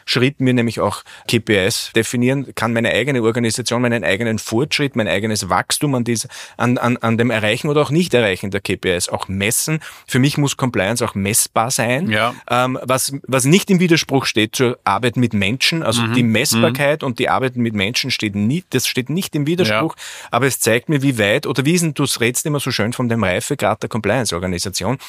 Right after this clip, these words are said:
Speaker 1: Es zeigt mir aber sehr viel über den Reifegrad meiner Organisation, auch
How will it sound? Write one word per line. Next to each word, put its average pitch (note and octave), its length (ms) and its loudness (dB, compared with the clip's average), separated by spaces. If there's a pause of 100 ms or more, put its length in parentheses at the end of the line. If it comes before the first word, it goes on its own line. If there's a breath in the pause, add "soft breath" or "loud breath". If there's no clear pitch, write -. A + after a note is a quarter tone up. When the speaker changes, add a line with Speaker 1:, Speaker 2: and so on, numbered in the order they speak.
(240 loud breath)
Speaker 1:
Es A2 140 -4
zeigt B2 280 0
mir C3 140 2
aber B2+ 140 2 (680 loud breath)
sehr C#3 240 4
viel F#3+ 260 4
über D#3 120 6
den C#3+ 120 2
Reifegrad A2+ 540 0
meiner A2 380 0
Organisation, C3+ 640 2
auch A#2+ 100 0